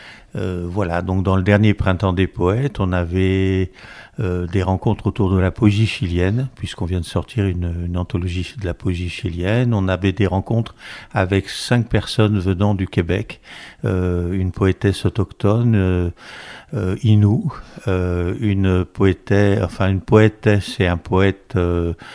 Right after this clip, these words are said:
euh, originaire d'Haïti, et deux personnes qui sont les responsables, euh, de la Maison de la Poésie de Montréal,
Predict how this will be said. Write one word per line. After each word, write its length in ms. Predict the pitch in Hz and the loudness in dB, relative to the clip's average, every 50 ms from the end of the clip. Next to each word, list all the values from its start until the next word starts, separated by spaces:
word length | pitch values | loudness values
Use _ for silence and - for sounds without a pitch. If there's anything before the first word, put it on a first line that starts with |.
| - - - - - - | -18 -18 -18 -10 -6 -4
euh, 420 | 92 90 87 87 87 87 85 85 | -4 -2 -2 -2 -4 -4 -4 -6
originaire 580 | 92 - 104 85 98 85 - - 95 92 87 85 | -6 -4 -2 0 0 0 2 2 2 2 2 2
d'Haïti, 600 | 87 95 95 90 82 - - - 95 117 143 - - - - - - - - - | 2 2 2 2 0 -4 -6 -6 -6 -6 -6 -10 -16 -20 -20 -20 -20 -12 -6 -2
et 140 | 104 92 82 | -2 -2 0
deux 200 | - 120 117 117 | 2 2 2 4
personnes 640 | 117 - 110 98 - - - 101 101 113 117 113 101 | 4 2 0 0 0 0 2 4 4 4 4 2 0
qui 160 | - - 110 | 0 0 -2
sont 200 | - - - 98 | -2 0 0 2
les 100 | 98 98 | 2 2
responsables, 880 | 92 98 95 - - - 101 87 - - 104 98 104 107 101 98 92 87 | 2 2 0 0 0 0 0 0 0 0 2 4 4 4 2 0 0 0
euh, 640 | 92 92 90 87 87 87 85 85 85 87 87 87 87 | 0 2 2 2 0 0 0 0 -2 -2 -2 -2 0
de 100 | 87 90 | 0 2
la 100 | 87 90 | 2 4
Maison 260 | 90 92 92 101 98 | 4 4 4 4 4
de 60 | 92 95 | 4 4
la 80 | 90 | 2
Poésie 640 | - - - 95 82 85 98 95 92 95 92 92 87 | 2 0 0 0 0 0 0 2 2 4 4 2 2
de 120 | 85 92 | 0 0
Montréal, 600 | 85 90 95 90 87 90 85 87 90 101 117 131 | 0 2 2 2 2 2 2 2 2 0 0 -2